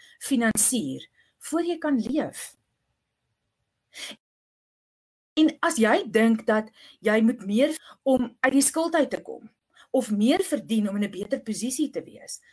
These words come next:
dan wil ek vir jou sê, sê verkeerd. Want eintlik moet jy net jou swak gewoontes, moet jy aanspreek. Nou, hoekom spandeer ons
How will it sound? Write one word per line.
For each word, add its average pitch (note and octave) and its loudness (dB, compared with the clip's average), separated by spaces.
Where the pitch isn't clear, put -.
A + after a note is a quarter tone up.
dan G#3+ -2
wil C4+ 2
ek D#4+ -4
vir E4+ -4
jou D#4+ -4
sê, D#4 -2
sê C#4 -2
verkeerd. - -10
Want B3+ -4
eintlik D4+ -4
moet G3+ -6
jy A#3 2
net A3+ 2
jou A#3 0
swak G#3 -4
gewoontes, F3 -6
moet G3+ -4
jy G3 0
aanspreek. D#3 -10
Nou, A3 6
hoekom A4 -2
spandeer A3 -4
ons E3 -8